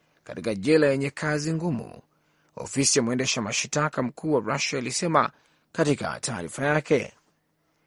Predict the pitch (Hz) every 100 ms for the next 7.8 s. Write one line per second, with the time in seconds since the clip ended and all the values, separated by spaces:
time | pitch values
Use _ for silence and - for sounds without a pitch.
0 | _ _ _ _ - 104 147 156 147 143
1 | 143 147 160 170 165 160 143 120 - 147
2 | 151 165 156 143 135 120 139 143 147 143
3 | - 131 135 - 135 135 - - 107 87
4 | - 127 107 160 _ _ _ _ _ -
5 | 95 113 120 135 202 220 156 123 113 110
6 | 151 147 143 131 175 185 165 156 151 151
7 | 143 120 117 170 165 156 151